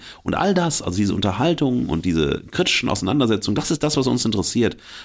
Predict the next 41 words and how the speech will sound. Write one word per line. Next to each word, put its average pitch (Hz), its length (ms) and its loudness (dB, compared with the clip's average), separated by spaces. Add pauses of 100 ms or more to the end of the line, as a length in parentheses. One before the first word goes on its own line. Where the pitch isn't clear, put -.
(100)
Auch - 120 -2
dann 104 220 2
ist 101 100 -2
es 104 140 -4
ja 110 80 4
ein 113 120 2
Meinungspodcast, 123 1000 0 (140)
den 85 280 0
wir 73 100 4
machen, 64 320 0
so. 64 260 0 (340)
Und 101 340 0
dann 110 80 2
setzen 107 180 0
wir 110 60 4
unsere 120 180 4
Meinungen 160 480 4
rein 64 240 0
und 90 140 0
die 147 140 2
sind 185 220 0
kontrovers 165 680 0
oder 110 100 2
die 113 160 2
sind 127 180 2
langweilig 127 600 2
oder 90 200 0
es - 160 -2
ist - 160 -2
ja, - 200 -6 (220)
das 131 140 -2
ist 160 120 -2
nicht 185 160 2
mehr 165 100 4
unser 147 200 2
Thema, 120 340 2
das 95 120 -2
interessiert 131 480 2
uns 78 240 -2
auch 65 240 -2
nicht. 85 320 0